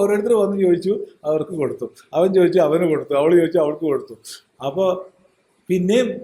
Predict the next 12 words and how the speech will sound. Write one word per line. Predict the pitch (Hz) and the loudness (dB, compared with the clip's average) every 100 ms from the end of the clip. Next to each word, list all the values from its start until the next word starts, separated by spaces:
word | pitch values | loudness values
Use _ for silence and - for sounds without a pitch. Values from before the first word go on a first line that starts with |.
| - 143 | -10 -6
രാജാവിനോട് | 156 165 180 180 156 | -2 0 2 2 2
ചോദിച്ചു, | 135 127 123 - | 0 -2 -8 -12
"അമ്മയ്ക്ക് | 175 226 170 | -12 -10 -8
വീടുണ്ടാക്കാൻ | 160 220 185 165 160 | -6 -2 -2 -2 -4
പൈസ | 143 135 151 | -4 -2 -2
വേണം." | 127 123 - 120 127 | -4 -6 -12 -12 -6
രാജാവ് | 139 190 202 | -2 0 2
ചോദിച്ചു, | 196 202 202 - 156 | 2 0 -6 -12 -6
"അല്ല, | 202 240 _ - | -6 -6 _ -14
മുമ്പ് | 160 226 | -6 -2
ഞാൻ | 254 233 | -2 0
തന്നില്ലേ?" | 196 262 233 | -2 -2 0